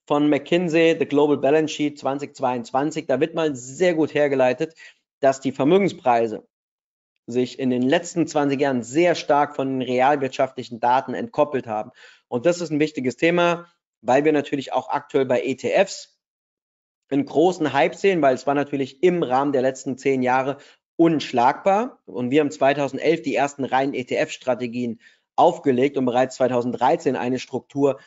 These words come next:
die sich am Anlageverhalten des norwegischen Staatsfonds orientiert. Aber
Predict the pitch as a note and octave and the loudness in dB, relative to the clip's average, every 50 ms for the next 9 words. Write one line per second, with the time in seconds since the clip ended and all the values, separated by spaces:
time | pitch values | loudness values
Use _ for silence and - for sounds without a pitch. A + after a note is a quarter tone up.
0 | _ _ _ _ - C3 B2 B2+ B2+ B2 - - C3 B2+ - - D3+ D#3 D3+ C#3+ | _ _ _ _ -6 -4 -2 -2 -4 -4 -4 -6 -6 -4 -2 0 0 2 2 4
1 | C3 C3 B2 C3 - - A#2 A#2+ - D3 E3+ G3 F#3+ - C#3 B2 A#2+ - - B2+ | 2 2 0 -2 -2 -2 -2 0 2 2 2 2 2 0 -4 -6 -4 -4 -2 0
2 | C3 C3 B2+ B2+ A#2+ A#2 A#2 A2+ - - D#3 D#3+ G3 F#3 - - C3 A#2+ A2+ G#2+ | 0 0 0 -2 -6 -10 -12 -10 -4 0 2 2 2 0 -4 -6 -6 -6 -6 -6
3 | - - A#2+ B2 A2+ A2 A2+ A2+ A2 A2 - D3 D#3 D#3 C3+ D3 D#3+ E3 D#3+ | -6 -4 -2 -2 -2 -2 -4 -8 -8 -6 0 0 0 2 2 2 2 2 0